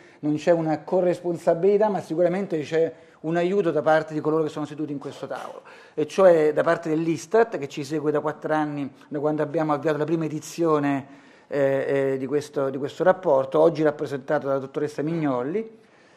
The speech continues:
eh, da parte di, eh, dell'anci, oggi, eh, rappresentato da Paolo Testa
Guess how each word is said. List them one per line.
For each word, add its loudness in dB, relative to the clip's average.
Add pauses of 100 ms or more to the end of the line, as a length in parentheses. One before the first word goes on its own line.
(120)
eh, 4
da 2
parte 2
di, 0
eh, -2
dell'anci, 0
oggi, -2
eh, -2
rappresentato -4
da -2
Paolo 2
Testa 0